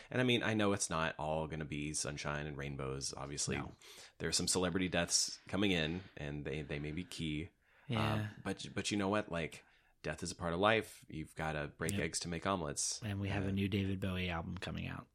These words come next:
Speaker 2: So
Speaker 1: you know, oh.
Speaker 2: the world's gonna be
Speaker 1: Oh, I
Speaker 2: great.
Speaker 1: heard you whispering about
Speaker 2: Yeah,
Speaker 1: that
Speaker 2: I
Speaker 1: over
Speaker 2: just,
Speaker 1: there.
Speaker 2: I just wanna let everybody know.
Speaker 1: Oh, wow. Okay.
Speaker 2: New
Speaker 1: Well,
Speaker 2: David
Speaker 1: hopefully you
Speaker 2: Bowie
Speaker 1: didn't
Speaker 2: album.
Speaker 1: get Sandra in trouble with that.
Speaker 2: Uh, no, I don't think I did.
Speaker 1: Okay.
Speaker 2: I don't think there's anything to worry about.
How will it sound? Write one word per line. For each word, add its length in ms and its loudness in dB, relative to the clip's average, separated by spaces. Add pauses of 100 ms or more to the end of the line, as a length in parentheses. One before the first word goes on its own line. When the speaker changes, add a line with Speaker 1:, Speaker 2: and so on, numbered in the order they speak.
(160)
Speaker 2:
So 440 -2
Speaker 1:
you 80 -2
know, 220 0
oh. 300 8
Speaker 2:
the 80 6
world's 240 6
gonna 140 6
be 100 8
Speaker 1:
Oh, 100 12
I 120 12
Speaker 2:
great. 100 12
Speaker 1:
heard 240 12
you 80 10
whispering 420 10
about 180 10
Speaker 2:
Yeah, 340 12
Speaker 1:
that 120 12
Speaker 2:
I 60 12
Speaker 1:
over 100 12
Speaker 2:
just, 160 8
Speaker 1:
there. 100 8
Speaker 2:
I 60 12
just 160 8
wanna 180 6
let 120 4
everybody 320 -2
know. 160 -4 (260)
Speaker 1:
Oh, 120 0
wow. 340 4
Okay. 480 4
Speaker 2:
New 80 12
Speaker 1:
Well, 80 12
Speaker 2:
David 140 12
Speaker 1:
hopefully 200 12
you 40 10
Speaker 2:
Bowie 40 8
Speaker 1:
didn't 120 12
Speaker 2:
album. 40 6
Speaker 1:
get 140 10
Sandra 340 8
in 140 4
trouble 300 4
with 100 0
that. 340 6 (580)
Speaker 2:
Uh, 600 0 (920)
no, 100 8
I 200 12
don't 220 10
think 160 12
I 100 12
did. 160 12
Speaker 1:
Okay. 280 2
Speaker 2:
I 40 4
don't 100 0
think 120 10
there's 200 10
anything 260 8
to 60 8
worry 140 10
about. 320 6